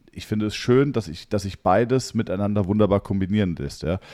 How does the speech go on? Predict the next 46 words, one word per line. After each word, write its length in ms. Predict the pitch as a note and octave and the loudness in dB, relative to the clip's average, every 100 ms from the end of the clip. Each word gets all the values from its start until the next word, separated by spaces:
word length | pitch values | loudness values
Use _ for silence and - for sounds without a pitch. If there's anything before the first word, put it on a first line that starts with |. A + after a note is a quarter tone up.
| - | -20
Also 200 | - D2+ | -12 -8
ich 100 | E2+ | -6
hab 100 | G2 | -6
Seminare, 520 | D#2 F#2+ F#2 F#2+ A2+ A#2 | -4 -2 0 2 2 0
ich 80 | |
hab 80 | F#2+ | -2
eine 80 | - | -2
eigene 220 | C2 F2 | -2 -2
Seminarreihe, 640 | F2 E2+ F2 F2+ G2+ A2 G2 | -2 -2 -2 -2 0 0 2
wo 100 | F2+ | 0
ich 80 | E2+ | -2
jungen 220 | G2+ G#2+ | -4 -4
Therapeuten 600 | - F2 - G#2+ A2 F#2 | -4 -4 0 0 0 -4
und 120 | F2 | -8
Trainern, 420 | - G2 G2 G2 F2 - - - | -4 -4 -2 -6 -8 -16 -20 -10
äh, 80 | - | -4
mein, 320 | F2+ F2+ F2 | -2 0 0
meine 200 | E2 F2 | -2 -2
Inhalte 360 | D#2+ G#2+ F#2 D#2+ | 0 0 0 0
weitergebe. 600 | D#2 G2 A2+ A#2 A#2+ B2 - _ _ _ _ _ _ - _ | 0 2 2 2 0 -2 -6 _ _ _ _ _ _ -20 _
Äh, 220 | F2 F2+ | -2 -2
in 80 | F2+ | -2
vier 220 | - B2 | 0 0
Seminaren, 480 | G#2 G#2+ G2 G#2 A#2 | 0 -2 0 0 0
es 120 | A2+ | -2
kommen 180 | - F#2 | -4 -2
bald 220 | F2 E2+ | -2 -2
noch 120 | E2 | -4
mehr. 280 | F2+ G2+ A2+ - - - | -2 0 0 -4 -20 -20
Das 140 | - - | -14 -4
wird 180 | G#2+ - | -4 -2
unfassbar 480 | B2 - G#2+ A2 | -2 0 0 0
gut 220 | G#2+ G#2+ - | 0 -2 -2
angenommen. 400 | A2 C3 B2 A#2+ | 0 2 2 0
Die 80 | |
Leute 180 | F#2 G2 | 0 0
sind 220 | F2 F2 | -2 -6
sehr, 180 | - G2+ | 0 2
sehr, 120 | G#2 F#2+ | 2 -2
sehr 120 | F#2 | -4
zufrieden. 460 | - F2 - A#2+ | -8 -10 -4 -2
Das 100 | A2 | -4
Feedback 360 | - G#2+ - - | -6 -8 -6 -6
ist 160 | E2+ F#2 | -6 0
wirklich 320 | - G#2 - | 0 0 -4
geil. 320 | E2+ F#2+ B2+ | 0 0 -2